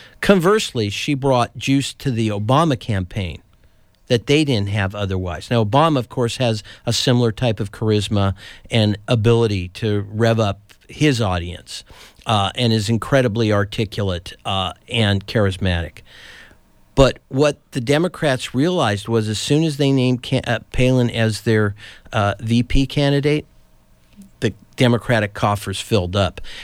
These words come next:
For every dollar that was raised for the Republicans,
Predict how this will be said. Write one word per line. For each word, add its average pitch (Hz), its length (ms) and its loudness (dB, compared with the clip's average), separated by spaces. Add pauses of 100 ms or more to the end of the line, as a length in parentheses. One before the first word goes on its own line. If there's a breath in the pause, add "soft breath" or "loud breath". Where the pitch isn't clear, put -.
(240 loud breath)
For - 280 2
every 143 260 4
dollar 135 400 2
that 123 140 -4
was 120 180 -4
raised 123 260 -2
for - 140 -4
the 113 100 0
Republicans, 127 840 0